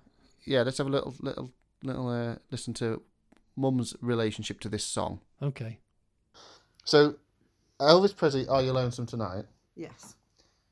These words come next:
Speaker 1: What I want to ask is, the well-known comedy version that I know you've sang
Speaker 3: Yes.
Speaker 1: on holidays in hotel rooms,
Speaker 3: In
Speaker 1: <laughs>
Speaker 3: hotels.
Speaker 1: hotel lobbies,
Speaker 3: In hotels,
Speaker 1: Yeah.
Speaker 3: no. In, in
Speaker 1: in hotels with,
Speaker 3: Yeah.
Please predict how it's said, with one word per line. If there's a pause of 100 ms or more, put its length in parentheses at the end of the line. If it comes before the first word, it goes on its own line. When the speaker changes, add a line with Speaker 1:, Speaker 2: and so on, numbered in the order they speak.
(420)
Speaker 1:
What
I
want
to
ask
is, (1500)
the
well-known
comedy
version
that
I
know
you've
sang (280)
Speaker 3:
Yes. (220)
Speaker 1:
on
holidays
in
hotel
rooms, (460)
Speaker 3:
In
Speaker 1:
<laughs>
Speaker 3:
hotels.
Speaker 1:
hotel
lobbies,
Speaker 3:
In
hotels,
Speaker 1:
Yeah.
Speaker 3:
no.
In, (160)
in (160)
Speaker 1:
in
hotels
with,
Speaker 3:
Yeah.